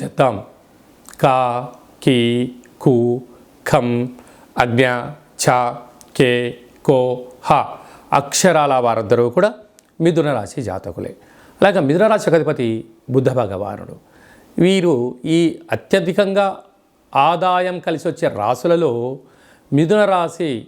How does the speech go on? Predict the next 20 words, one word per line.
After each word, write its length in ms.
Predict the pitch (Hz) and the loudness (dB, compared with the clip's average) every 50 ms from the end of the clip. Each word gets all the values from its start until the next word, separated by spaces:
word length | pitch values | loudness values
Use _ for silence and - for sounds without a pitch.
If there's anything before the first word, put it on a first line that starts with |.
| - _ - | -16 _ -6
ఒకటి 320 | - - 165 160 139 165 156 | -4 -2 -2 0 0 0 -2
అని 80 | 139 | -2
చెప్పి 240 | 131 - 120 - 127 | -4 -8 -6 -6 -4
కూడా 160 | 120 139 - - - 113 | -4 -4 -4 -4 -4 -4
గమనించాలి. 540 | 107 101 98 104 - - - 98 90 - - - - - - - - - - - - | -4 -4 -6 -8 -8 -8 -8 -8 -8 -8 -12 -16 -20 -20 -20 -20 -20 -16 -4 2 4
వీరి 140 | 165 165 170 | 4 4 4
ఆదాయం 640 | - 110 123 156 180 180 208 208 208 196 196 180 | 2 2 2 2 2 2 2 2 2 0 -2 -4
పద్నాలుగు, 840 | 165 - 151 - 123 139 143 139 143 139 135 131 147 139 113 110 120 - - _ - | -2 -4 -4 -4 -2 -4 -2 -2 -2 -2 -2 -2 -4 -6 -6 -8 -10 -16 -18 _ -10
వ్యయం 540 | - 120 131 139 156 180 185 185 170 160 156 | -4 0 2 2 2 2 0 -2 -2 -4 -4
రెండు. 640 | 139 135 120 113 113 120 123 127 123 120 110 107 - - _ - - - - _ - - | -2 -2 -2 -2 -2 -2 -2 0 0 -2 -4 -6 -10 -18 _ -20 -20 -20 -20 _ -2 0
అంటే 160 | 147 156 185 | 2 2 4
పద్నాలుగు 480 | - 165 131 120 143 147 147 147 139 | 2 2 0 2 2 2 2 2 2
రూపాయలు 280 | 139 143 135 175 196 190 | 2 0 0 0 -2 -2
సంపాదిస్తే 720 | - 185 160 143 175 160 147 143 135 - - 160 143 143 | -2 -4 -2 0 0 0 0 -2 -6 -6 -2 -2 -2 -2
కేవలం 400 | 139 143 151 147 143 156 147 139 | -2 0 0 0 0 0 0 -2
రెండు 200 | 131 123 127 123 | -2 -4 -2 -4
రూపాయలు 240 | 151 151 175 160 151 151 | -4 -2 0 -2 -2 -2
మాత్రమే 260 | 147 139 - 143 139 127 | -4 -4 -4 -4 -4 -2
ఖర్చు 240 | - 127 110 - 139 | -2 -4 -2 0 -2
అవుతున్నాయి, 500 | 127 - 139 120 120 120 120 120 120 | -2 0 -2 -2 0 0 -2 -2 -6